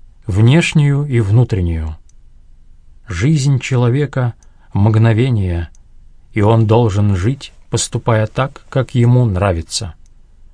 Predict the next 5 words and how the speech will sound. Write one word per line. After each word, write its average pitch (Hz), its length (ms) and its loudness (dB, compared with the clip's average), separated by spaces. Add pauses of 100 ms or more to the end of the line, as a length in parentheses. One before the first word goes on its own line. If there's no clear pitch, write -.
(320)
В 104 140 0
мире, 147 440 4
зыбком, 131 640 0 (100)
как 123 220 -2
сон, 139 500 0